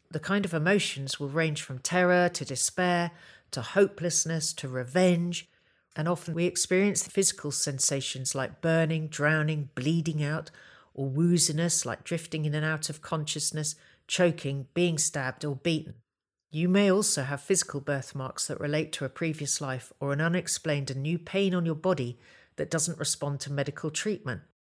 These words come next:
These sorts of emotions and physical symptoms can be triggered by someone in this life who harmed you in a previous life, so those emotions may only be experienced in relation to that person in this life.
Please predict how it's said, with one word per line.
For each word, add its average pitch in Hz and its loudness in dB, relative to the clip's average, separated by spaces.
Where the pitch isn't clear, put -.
These 214 0
sorts - -2
of - -4
emotions 156 -2
and 165 -6
physical - -2
symptoms 131 -4
can - -6
be 139 -4
triggered 175 -4
by 147 -4
someone 143 -2
in 147 -4
this 170 0
life 127 -8
who 147 -6
harmed 165 -2
you 147 -4
in 139 -4
a 143 -8
previous 170 -2
life, - -10
so 160 2
those 185 4
emotions 160 0
may 160 2
only 170 2
be 160 0
experienced - -2
in 139 -8
relation 147 0
to - -8
that 165 2
person 131 -6
in 147 -2
this 175 2
life. 127 -6